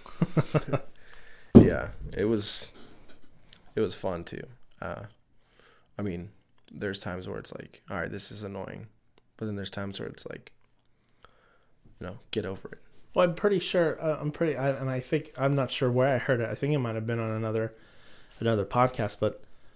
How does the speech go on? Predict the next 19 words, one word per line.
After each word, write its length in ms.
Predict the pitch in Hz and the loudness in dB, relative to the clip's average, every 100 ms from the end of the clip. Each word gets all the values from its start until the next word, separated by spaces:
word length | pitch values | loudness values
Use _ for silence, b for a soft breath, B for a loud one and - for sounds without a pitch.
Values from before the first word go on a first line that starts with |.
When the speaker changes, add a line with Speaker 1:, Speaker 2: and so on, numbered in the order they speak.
| - - | -10 0
Speaker 1:
most, 720 | 117 120 135 240 - - - - - - - - _ _ _ - - - - | 4 6 6 2 -4 -10 -12 -16 -18 -18 -20 -20 _ _ _ -20 -20 -20 -8
most, 640 | 123 120 120 120 - - - | 0 4 4 2 -2 -6 0
uh, 240 | 120 107 | 2 4
the 140 | 117 | 4
way 240 | 120 123 135 | 6 6 6
that, 400 | 135 113 - - | 4 2 -2 -2
that 200 | 117 110 | -2 0
men 520 | 120 113 110 117 135 - - - - | 0 0 0 0 -2 -4 -12 -16 -4
or 140 | - 127 | 2 4
just 220 | 120 127 | 4 0
groups 340 | - 127 123 127 | 4 4 4 0
of, 340 | 117 107 - - | 0 -2 -8 -4
uh, 60 | |
groups 320 | 110 120 117 113 | 0 2 0 -2
of 140 | 117 | 0
guys 440 | 117 104 117 117 | 0 2 0 0
will, 320 | 117 110 113 b b b b b b b 117 | 2 2 2 b b b b b b b 4
will, 460 | 120 107 104 101 - - _ - - - - - | 6 6 4 0 -6 -20 _ -20 -20 -20 -14 -4
uh, 480 | 113 107 101 95 | 0 0 -2 -4